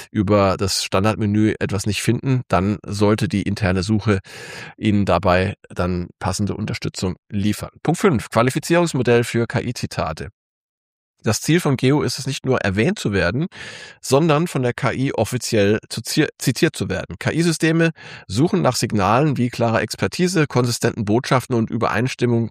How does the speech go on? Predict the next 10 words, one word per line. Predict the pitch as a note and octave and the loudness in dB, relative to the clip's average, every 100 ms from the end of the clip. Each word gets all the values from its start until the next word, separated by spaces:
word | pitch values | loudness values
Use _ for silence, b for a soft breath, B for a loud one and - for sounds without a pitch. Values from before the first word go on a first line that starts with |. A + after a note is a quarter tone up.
| _ | _
zwischen | - B2 - | -2 -2 -2
verschiedenen | A2+ A2 A2+ A2 F#2+ | -4 -2 -2 -2 -2
Quellen, | - F2+ A2+ C#3+ B B B B | 2 4 4 0 B B B B
um | C3+ D#3+ | 2 2
einer | - A#2 G2+ | 2 4 4
Marke | F2 G2+ - | 2 -2 -2
das | G#2 - | -4 0
nötige | G2 G#2 G#2 G#2 - | -2 -2 -2 -2 -2
Vertrauen | G2+ - - E2+ F#2+ - | -8 -10 -6 -4 -4 -4
entgegenzubringen. | A2 - F2 F2+ - D#2 F2 - | -6 -4 -4 -4 -8 -10 -10 -12